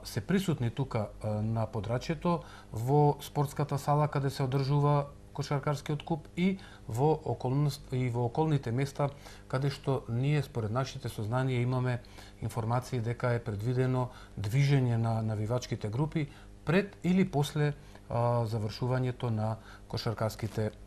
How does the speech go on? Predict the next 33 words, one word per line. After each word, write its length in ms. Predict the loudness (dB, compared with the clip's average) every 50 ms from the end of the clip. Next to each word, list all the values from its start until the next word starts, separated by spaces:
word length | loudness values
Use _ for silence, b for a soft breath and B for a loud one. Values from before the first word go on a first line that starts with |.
| -8 -6
а, 160 | -4 -2 0
надпревари. 580 | 0 -2 0 2 4 4 6 6 4 0 -2 -6 B B B B B B B 2
Така 240 | 4 4 6 4 4
беше 260 | 4 4 4 2 0
и 40 | 2
денеска. 480 | 4 4 4 4 4 2 0 0 2 4
Ние 240 | 4 6 6 6
неслучајно 680 | 6 4 4 2 2 2 2 2 4 6 6 6 6 6
на 140 | 6 6 4
лице 240 | 4 2 2 2 2
место 300 | 2 2 2 0 -4 -4
се 140 | -2 0
најдовме 520 | 2 2 2 2 0 0 0 0 0 0 -2 B B B B 0
практично 460 | 0 0 2 2 0 -2 0 -2 -2
за 120 | -2 -2 -2
две 200 | 0 2 4 4
минути, 400 | 6 6 4 4 2 0 0 0
бидејќи 460 | 0 0 0 0 0 0 -2 -2 B B B B B -6 -2
наши 260 | 0 2 2 2 0
полициски 520 | 0 0 0 0 0 0 -2 -2 -2 -4 -6
службеници 680 | -4 -4 -2 0 2 2 2 2 2 0 -2 -2 -2 B B B B B -4
беа 220 | 0 2 4 4
присутни 440 | 4 2 0 0 0 -2 -2 0 0
во 120 | 0 0 0
централното 560 | 0 -2 0 2 2 2 2 2 2 0 0
градско 300 | 2 0 0 0 -2 -4
подрачје. 500 | -2 0 0 2 2 0 0 -2 -4 -2
Тие 200 | 0 2 4 4
одржуваат 680 | 4 4 2 0 2 2 4 4 4 4 2 0 -4 -6 -4 0
редовни 560 | 2 2 4 4 4 4 4 2 0 -2 B B B B B B -2
безбедносни 560 | -2 0 0 2 2 2 0 -2 -4 -8 -6
контроли 540 | -4 -4 -4 0 2 4 4 4 2 -2 B B B B B B B B B -20 -20 -10 -2
тука 380 | 0 0 2 2 2 2 2